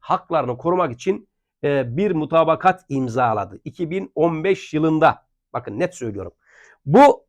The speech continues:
anlaşmanın içerisinde, mutabakatın içerisinde şu vardı.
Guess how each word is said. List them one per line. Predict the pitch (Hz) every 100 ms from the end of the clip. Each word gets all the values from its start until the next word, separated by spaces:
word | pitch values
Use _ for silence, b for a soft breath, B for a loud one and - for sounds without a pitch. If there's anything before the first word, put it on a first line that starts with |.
| -
anlaşmanın | 196 233 208 185 180 170
içerisinde, | 175 196 165 160 160 208 -
mutabakatın | 156 196 175 165 147 -
içerisinde | 160 180 151 202
şu | - 170
vardı. | 147 104 80